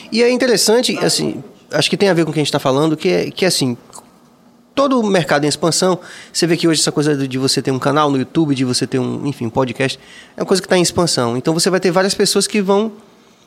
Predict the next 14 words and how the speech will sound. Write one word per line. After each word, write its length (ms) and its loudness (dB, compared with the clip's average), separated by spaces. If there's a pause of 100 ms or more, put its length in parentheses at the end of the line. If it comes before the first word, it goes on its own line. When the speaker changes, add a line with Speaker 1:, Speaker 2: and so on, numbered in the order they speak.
(680)
Speaker 1:
né, 280 2
infelizmente 580 0
tem 160 0
isso, 260 -2
de 400 -8
forma 240 0
talvez 360 0
até 720 0 (120)
não 180 2
muito 240 0
honesta, 380 2
vamos 220 -2
colocar 280 -2
assim. 220 -6